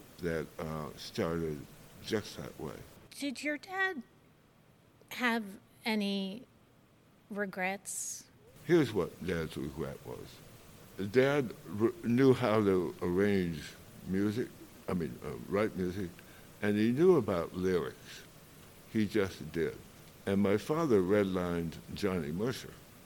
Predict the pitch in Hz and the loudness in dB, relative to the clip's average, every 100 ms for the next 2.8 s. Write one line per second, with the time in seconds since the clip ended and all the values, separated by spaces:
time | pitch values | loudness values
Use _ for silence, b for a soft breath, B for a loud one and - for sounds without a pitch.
0 | - - 62 71 78 82 87 73 73 73 | -20 -18 -10 -4 -2 0 -2 -2 -4 -6
1 | 69 64 - - - - - 78 80 71 | -6 -10 -14 -18 -20 -20 -14 -6 -6 -4
2 | 104 127 - 50 - - - 65 | -4 -6 -10 -14 -14 -14 -12 -12